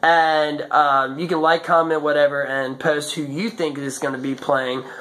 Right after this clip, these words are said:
Warped Tour twenty seventeen. So here we go. Let's go on with the thing. So, in other news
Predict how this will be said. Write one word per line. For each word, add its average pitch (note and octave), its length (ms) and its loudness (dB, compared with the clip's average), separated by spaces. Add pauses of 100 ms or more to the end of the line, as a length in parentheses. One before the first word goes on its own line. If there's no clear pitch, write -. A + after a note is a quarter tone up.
(120)
Warped D#3+ 240 2
Tour C#3+ 180 -2
twenty C#3 280 -4
seventeen. D#3+ 640 -4 (260)
So F3+ 220 0
here A3+ 120 2
we A#3+ 80 2
go. G#3 240 4
Let's D#3+ 140 -2
go G#3+ 220 2
on A3 240 6
with A3 100 0
the F#3+ 80 -8
thing. F3+ 380 0
So, G3+ 500 4 (720)
in G#3+ 100 2
other B3 240 6
news A#3+ 460 -4